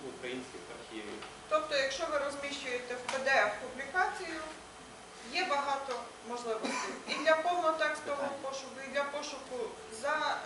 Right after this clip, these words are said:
Speaker 2: назвою, за автором, за всіма, е, решта критеріями. Хочу вам сказати, якщо розміщена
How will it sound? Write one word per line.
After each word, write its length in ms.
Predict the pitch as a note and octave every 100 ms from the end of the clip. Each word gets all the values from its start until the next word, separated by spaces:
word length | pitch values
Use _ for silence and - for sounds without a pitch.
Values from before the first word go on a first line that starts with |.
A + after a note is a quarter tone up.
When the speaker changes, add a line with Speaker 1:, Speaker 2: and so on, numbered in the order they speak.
| B3
Speaker 2:
назвою, 540 | C4+ C#4+ C4+ A3+ B3 A#3+ A#3
за 100 | C#4+ C#4+ C4+
автором, 400 | C4+ - B3 A#3+ A#3+ - - - A#3
за 100 | B3+
всіма, 600 | - C4+ B3+ C#4 C#4 -
е, 580 | A3+ A#3 A3+ A3 A3 A3+
решта 480 | A#3+ B3+ B3+ B3 A3+ -
критеріями. 680 | A#3 A3+ G#3 F#3 F3+ F3+ F#3 - - - - - -
Хочу 280 | E4 E4+ E4+
вам 180 | D#4 D4
сказати, 460 | - D4 C4+ B3+
якщо 280 | B3 B3 - D#4
розміщена 580 | D#4 C#4+ D4 D4 C4